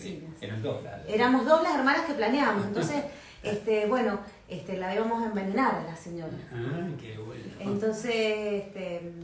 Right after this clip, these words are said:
Speaker 1: bueno, eh, hacemos, porque ella tenía como un novio, esta mujer, entonces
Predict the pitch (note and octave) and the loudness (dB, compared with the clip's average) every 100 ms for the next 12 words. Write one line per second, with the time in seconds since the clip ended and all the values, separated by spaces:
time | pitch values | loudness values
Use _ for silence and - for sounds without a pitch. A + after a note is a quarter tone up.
0 | D#3+ - - - - - - - A#3 A3 | -14 -18 -20 -20 -20 -20 -20 -2 2 2
1 | F#3+ - - - - G3 F#3+ - A3+ C4 | 0 -4 -10 -10 -8 -8 -6 0 4 4
2 | A#3 G#3+ A#3 A#3+ A#3+ A#3+ A#3+ G#3+ A3+ B3 | 4 4 4 4 2 2 0 0 2 6
3 | C#4+ B3+ A3 B3 C4+ - G#3 G3+ G3+ A3+ | 6 6 6 4 0 -2 -4 -4 -4 -4
4 | A#3 C4+ - - - D#3+ G3 G3 A3+ | -4 -6 -12 -20 -16 -12 -8 -4 -4